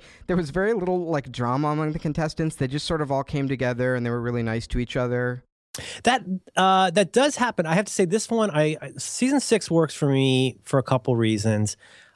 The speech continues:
Speaker 2: Uh, and, and th-, this really, this goes for Project Runway too, where there's the level of competency of the people there.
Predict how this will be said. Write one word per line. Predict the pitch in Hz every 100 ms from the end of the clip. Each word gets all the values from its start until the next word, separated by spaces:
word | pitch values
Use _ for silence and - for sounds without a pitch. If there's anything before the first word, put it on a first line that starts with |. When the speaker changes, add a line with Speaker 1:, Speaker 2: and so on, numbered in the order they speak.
| -
Speaker 2:
Uh, | 120 113 110
and, | 139 151
and | 165
th-, | 180 165
this | 175 - 165
really, | 185 175
this | 143
goes | - 156
for | 123
Project | 143 127 139
Runway | 131 117
too, | 113 170 135
where | 120 135
there's | 143
the | 190
level | 247 269 240
of | 156
competency | 165 165 170 139 156
of | 131
the | 131
people | 135 127 123
there. | 127 120